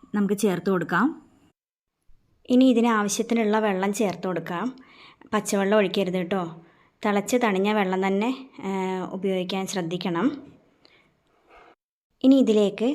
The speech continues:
നമ്മൾ എടുത്തു വെച്ച കായപ്പൊടി ഇട്ട് കൊടുക്കാം. ശർക്കര ചേർത്ത് കൊടുക്കാം.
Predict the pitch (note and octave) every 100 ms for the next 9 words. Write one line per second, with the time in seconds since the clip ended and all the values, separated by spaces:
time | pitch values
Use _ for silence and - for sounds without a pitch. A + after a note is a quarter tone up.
0 | C#4+ G3+ G3+ G3+ E3 F#3+ F3 F3+ G#3+ A#3
1 | G#3 F#3+ F3+ F#3+ F#3 F3+ F3+ D#3+ D#3+ F3
2 | C#4+ - - _ _ _ _ _ _ _
3 | _ _ _ _ - _ _ _ _ _
4 | - B3 A#3 A#3 G#3 F#3 E3+ E3 F3+ D#3+
5 | E3 F3